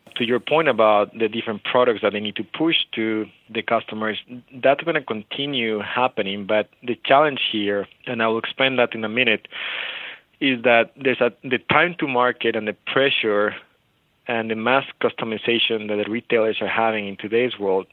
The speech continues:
is higher than ever, ever before. And the last point is the customer experience and the customer expectations when they go and visit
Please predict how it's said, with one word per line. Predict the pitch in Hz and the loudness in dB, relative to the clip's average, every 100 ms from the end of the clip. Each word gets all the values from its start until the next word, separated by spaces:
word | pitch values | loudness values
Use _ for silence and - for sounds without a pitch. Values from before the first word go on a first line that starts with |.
| _ | _
is | 135 117 | -4 -2
higher | - 135 131 117 | 0 4 4 4
than | 107 104 | 2 0
ever, | 113 110 104 - | 0 0 -4 0
ever | 120 113 | 0 2
before. | 101 95 - - - _ - | -2 -4 -4 -6 -8 _ -6
And | 120 | 0
the | 113 | 4
last | 117 143 - | 4 4 0
point | - 104 101 101 _ | -6 -4 -4 -8 _
is | 117 113 110 107 - | -2 -2 -2 -6 -2
the | 110 107 107 - _ | 0 0 -2 -6 _
customer | - 139 - 135 113 | 2 2 2 -2 -2
experience | - - - 151 123 101 101 - - - _ | -2 -4 0 2 2 0 -4 -10 -14 -18 _
and | 110 107 104 | -2 -2 -2
the | 104 | -2
customer | 135 120 120 110 | 0 0 -2 -6
expectations | 101 - 104 - 127 131 - 104 98 - - - - - _ - | -6 -4 -6 0 0 0 -2 -4 -4 -6 -8 -16 -20 -20 _ -6
when | 110 117 113 | 0 0 2
they | 117 | 0
go | 110 120 120 | 2 4 4
and | 107 101 | 0 -2
visit | 120 - 110 104 | -2 0 -2 -2